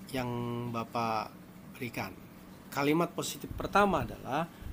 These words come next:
"I always play sport to keep healthy every day." Kalimat positif kedua adalah, "I always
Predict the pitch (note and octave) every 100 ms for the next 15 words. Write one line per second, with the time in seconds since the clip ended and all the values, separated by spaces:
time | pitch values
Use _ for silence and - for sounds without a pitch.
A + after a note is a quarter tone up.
0 | - C3 - D3+ D#3+ D#3+ D#3 - - -
1 | F3+ F3+ F3 - - D3+ C#3 C3+ - C#3
2 | - C#3 C3+ - - D3+ D#3 D3 C3+ B2+
3 | B2+ B2+ A#2 C3 C3+ G#2 - - - -
4 | - - - - - - A#2+ C#3+ F3+ F3+
5 | D#3+ - D3 - B2 B2+ A#2+ D3+ - -
6 | - - C#3 B2+ G2 A2+ F#3+ - - -
7 | - - - - - B2+ - F3+ F#3+ F3
8 | -